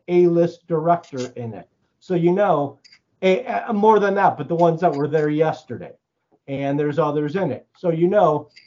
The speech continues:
everyone has got to bring, here's another stupid cliche, their A game. Everyone's gotta be on, okay? And you've got your A D, and you've got your second A D, and you've got the wranglers who are dealing with us little background people.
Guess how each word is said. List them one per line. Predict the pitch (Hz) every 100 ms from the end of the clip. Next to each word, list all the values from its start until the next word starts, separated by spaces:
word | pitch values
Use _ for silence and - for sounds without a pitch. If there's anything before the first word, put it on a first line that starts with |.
| _
everyone | 190 208 220 190 180 180 180
has | 185 180 170
got | 156 160 151
to | 165
bring, | 151 147 151 156 -
here's | 143 143
another | 147 143 139
stupid | - 139 123 -
cliche, | - 175 233 226 170 165 - _ _ -
their | 170 165
A | 175 160 147
game. | 127 95 87 _ -
Everyone's | 165 165 185 180 170
gotta | 156 151
be | 147 139
on, | 123 101 - _ -
okay? | 127 123 143 175 - _ -
And | 165
you've | 170 170
got | 180 175
your | 175 165
A | 165 160
D, | 165 175 139 127
and | 151
you've | 143
got | 170 165
your | 170
second | - 165 160 147
A | 135
D, | 123 117 113 _ _
and | 151 156
you've | 147
got | 165 147 147
the | 165
wranglers | 151 165 165 160 143 135 -
who | 143
are | 143 131 135 -
dealing | 143 151 143
with | 147 147
us | 139 -
little | 147 151 151 147 147 - _ _ _ -
background | 190 196 180 131 117
people. | 147 135 127 113